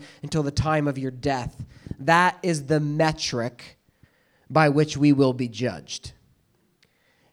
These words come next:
And I'm pretty sure we don't even necessarily know what that means, let alone actually follow it out.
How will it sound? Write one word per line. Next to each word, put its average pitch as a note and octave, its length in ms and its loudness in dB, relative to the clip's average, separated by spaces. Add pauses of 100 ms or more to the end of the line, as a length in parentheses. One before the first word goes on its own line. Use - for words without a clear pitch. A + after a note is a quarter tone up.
(140)
And D#3 140 0
I'm D#3+ 120 4
pretty B3+ 240 2
sure F#3+ 300 2
we F3+ 100 4
don't F#3 180 4
even E3 140 -2
necessarily D#3+ 340 0
know D#3 160 2
what D3+ 120 2
that C#3+ 160 -2
means, D3+ 920 -2 (880)
let D#3 220 2
alone D3 360 2
actually C#3+ 520 -4
follow C#3+ 420 -2
it D#3 80 0
out. D#3 260 2